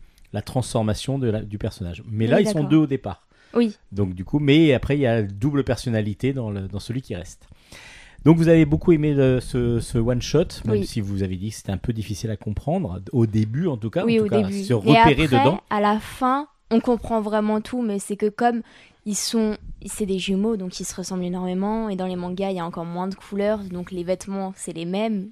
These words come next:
Speaker 2: donc on, vraiment
Speaker 1: Il y a les coiffures peut-être ?
Speaker 2: Les coiffures changent, juste, euh, il y en a un des deux qui a les cheveux levés et l'autre les cheveux baissés.
Speaker 1: D'accord.
Speaker 2: Donc même dans les coiffures, c'est compliqué à reconnaître.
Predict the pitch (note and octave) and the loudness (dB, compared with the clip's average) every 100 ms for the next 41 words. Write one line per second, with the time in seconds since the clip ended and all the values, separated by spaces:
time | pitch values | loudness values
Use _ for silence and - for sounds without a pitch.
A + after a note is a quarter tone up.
0 | - F3+ F3+ F3 F3+ F#3 G3 G#3+ D3 A#2 | -12 -12 -12 -10 -4 -2 0 0 2 2
1 | A2+ - A2+ - D3+ C3 C3+ - - _ | 2 2 0 0 -2 -2 -4 -6 -20 _
2 | _ - A#3+ B3+ C4+ A#3+ D#4 D4 - - | _ -2 0 0 -2 -2 -6 -6 -6 0
3 | C4+ C#4+ B3+ G#3 - G3+ A#3+ C#4 - - | 0 0 -2 -8 -8 -4 -4 -4 -8 -16
4 | - - G#3+ G#3+ G#3+ G#3+ G3+ A3+ A3 - | -20 -2 2 4 4 2 0 2 2 2
5 | B3 C4 B3+ G#3 B3+ D4 C4+ G3+ G3+ - | 2 2 0 0 -2 0 0 0 0 -2
6 | A3 G#3+ A3+ A3 A3+ C#4 E4 - G#3+ A#3 | 0 2 2 0 -2 -2 -6 -2 -2 0
7 | G#3+ - G#3+ F#3 G3+ - F3+ - _ - | -4 -2 -4 -2 -4 -6 -10 -12 _ -14
8 | G#2+ B2 G3+ A3 - A#3+ C#4+ C4 A#3+ - | -2 2 4 2 4 2 6 6 4 6
9 | C4 B3+ - C#4 - G#3+ - A#3 - G3 | 4 4 2 0 0 -4 0 -2 -2 -4
10 | A3+ G#3 G#3 G3 F3 E3+ - | 0 -2 -2 -4 -4 -8 -16